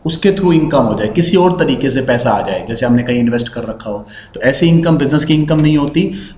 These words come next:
For the calculation of actual profit ऐसी इनकम को माइनस कर देना है दोनों ईयर में से, नाइनटीन में से भी, ट्वेंटी में से भी। अब ट्वेंटी में सेवेंटी फ़ाइव थाउजेंड क्यों प्लस कर रखा है? क्योंकि एक लाख रुपए की एक कार थी,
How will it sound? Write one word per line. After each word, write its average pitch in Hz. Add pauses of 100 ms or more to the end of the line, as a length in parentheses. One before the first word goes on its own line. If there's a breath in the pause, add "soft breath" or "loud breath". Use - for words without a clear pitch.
For 131
the 147
calculation 147
of 135
actual 135 (100)
profit - (280 loud breath)
ऐसी 131
इनकम 123
को 175
माइनस 107
कर 101
देना 95
है 95
दोनों 139
ईयर 113
में 104
से, 104
नाइनटीन 104
में 127
से 139
भी, 190
ट्वेंटी 101
में -
से -
भी। - (1500 loud breath)
अब 123
ट्वेंटी 165
में 185
सेवेंटी 156
फ़ाइव 160
थाउजेंड 156
क्यों 160
प्लस 147
कर 139
रखा 135
है? 170 (340 loud breath)
क्योंकि 151
एक 170
लाख 165
रुपए 151
की 170
एक 165
कार -
थी, -